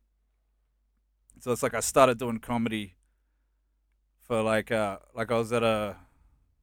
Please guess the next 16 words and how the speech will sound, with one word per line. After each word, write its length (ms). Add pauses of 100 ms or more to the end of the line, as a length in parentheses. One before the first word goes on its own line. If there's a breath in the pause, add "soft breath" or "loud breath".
(100)
at 80
a 60
bar 420
arguing 500
with 140
a 40
dude 260
about 200
if 160
dolphins 420
were 80
fish 360
or 120
mammals 420
or 80
whatever. 380